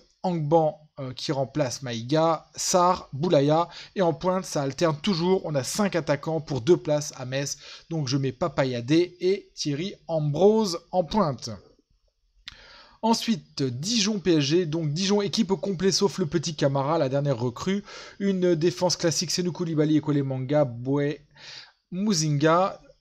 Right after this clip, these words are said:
euh, Ndong Lotoa, Célina Andy, Samaritano en ballottage cinquante cinquante avec Chouillard. Et Bimbe avec Konaté à droite et Mama Baldé, le retour enfin en pointe. Côté parisien,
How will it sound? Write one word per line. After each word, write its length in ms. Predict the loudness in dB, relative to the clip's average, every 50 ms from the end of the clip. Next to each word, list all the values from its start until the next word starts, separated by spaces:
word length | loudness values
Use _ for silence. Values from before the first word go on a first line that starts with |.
| _ -8
euh, 560 | -4 -4 -2 -2 -2 0 0 0 -2 -2 -4 -6 -6 -4
Ndong 380 | -2 0 2 2 2 2 4
Lotoa, 560 | 2 2 2 2 0 2 2 4 2 2 0
Célina 420 | -4 -4 -4 -4 -4 -2 -2 -2 -2
Andy, 240 | -2 -2 -2 -6 -6
Samaritano 720 | -4 -2 0 2 2 2 0 2 0 0 0 0 -2 -2 -2
en 160 | -2 -2 0
ballottage 420 | 2 2 0 0 0 -2 -4 -2
cinquante 240 | -4 -4 -4 -4 -4
cinquante 300 | -4 -4 -4 -4 -2 -2
avec 180 | -4 -6 -6 -6
Chouillard. 800 | -4 -2 -2 0 -2 0 0 2 2 4 2 2 0 -2 -6 -12 -18 -20 -20 -20 -20 -20 -14 _ 2
Et 180 | 2 4 4
Bimbe 1000 | 2 2 2 2 2 2 2 4 6 8 8 10 10 10 10 8 8 6 4 2
avec 460 | 0 0 0 2 2 0 0 -4 -8 -8 -2
Konaté 480 | 0 2 4 4 4 2 2 0 0
à 80 | 0 2
droite 340 | 2 4 4 4 2 2 -2
et 200 | -4 -4 -4 -4
Mama 320 | -6 -6 -2 0 2 2
Baldé, 420 | 2 0 -2 -2 -2 -2 -2 -2 -6 -8
le 180 | -4 -2 0 2
retour 400 | 2 0 0 -2 -4 -6 -4 -4
enfin 260 | -4 -4 -4 -4 0 0
en 100 | 0 0
pointe. 300 | 0 -2 -4 -4 -4 -6
Côté 260 | -6 -4 -4 -4 -4
parisien, 480 | -2 -2 -2 -2 -4 -6 -6 -8 -10